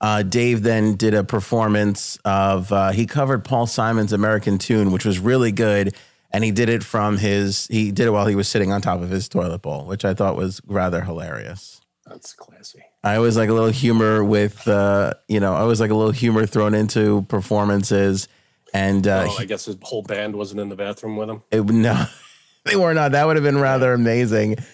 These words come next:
Speaker 2: What is it,
Speaker 1: if
Speaker 2: like
Speaker 1: they were.
Speaker 2: thirteen people now? What are they up to?
Speaker 1: <laughs> Yeah, they are. They keep adding on. Um, but then he used the opportunity to plug the fact that, um, Thursday night at eight o'clock, he's gonna be doing a live broadcast via Yahoo, I believe on Yahoo's,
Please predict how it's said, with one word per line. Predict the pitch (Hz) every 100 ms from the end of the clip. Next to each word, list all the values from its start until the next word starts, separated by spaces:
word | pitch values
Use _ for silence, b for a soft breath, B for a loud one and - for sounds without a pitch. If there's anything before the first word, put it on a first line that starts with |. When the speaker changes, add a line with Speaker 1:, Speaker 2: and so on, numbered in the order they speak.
| -
Speaker 2:
What | 120
is | 123
it, |
Speaker 1:
if | 120
Speaker 2:
like | 120
Speaker 1:
they | 113
were. | 110 107
Speaker 2:
thirteen | 123 117
people | 123 123 127
now? | 131 127
What | 120
are | 117
they | 104
up | 92
to? | - -
Speaker 1:
<laughs> | - - _ - - 165
Yeah, | 147
they | 120 120
are. | 113
They | 107
keep | - 117
adding | 101 104 101
on. | 98 95 101 B B B B -
Um, | 110 110 107
but | 113
then | 127 123
he | 135
used | 123 143 127
the |
opportunity | 120 110 - 123 113 107
to | -
plug | 98 120 120
the | 110 104
fact | 117 113 110
that, | 107 104 104 101 - - 104
um, | 101 101 101 101 101
Thursday | - 127 123 131 120 113
night | 110 104
at | -
eight | 107 104
o'clock, | - - 110 113 104 - b b b -
he's | 120 101
gonna | 113
be | 107
doing | 104 113 107
a | 104
live | 107 110 98
broadcast | 104 104 104 - 104 98 98 - -
via | 98 110 107
Yahoo, | 98 117 123 131 113 101 98 98
I | - 98
believe | 110 107
on | 101 101
Yahoo's, | 110 117 110 101 101 98 -